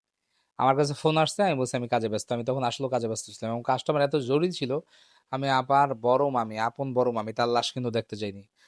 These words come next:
আমার ছোট চাচা মারা গেছে, আমি তার লাশও দেখতে যাইনি। এটা হয়তো অহংকার না, ব্যস্ততা ভাই। আপনাকে নেগেটিভ, পজিটিভ দুইটাই মাথায় রাখতে হবে। আমি কিন্তু ব্যস্ত ছিলাম, আমি আমার আত্মীয়র,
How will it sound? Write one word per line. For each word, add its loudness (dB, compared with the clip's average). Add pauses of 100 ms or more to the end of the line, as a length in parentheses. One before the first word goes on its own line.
(260)
আমার -2
ছোট -2
চাচা 0
মারা 0
গেছে, -4
আমি -6
তার -4
লাশও -2
দেখতে -6
যাইনি। -6
এটা -2
হয়তো 0
অহংকার 0
না, -4
ব্যস্ততা -4
ভাই। -18 (560)
আপনাকে -2
নেগেটিভ, 2
পজিটিভ 4
দুইটাই 0
মাথায় 2
রাখতে 0
হবে। 0
আমি 2
কিন্তু 2
ব্যস্ত 2
ছিলাম, -6
আমি 0
আমার 4
আত্মীয়র, 4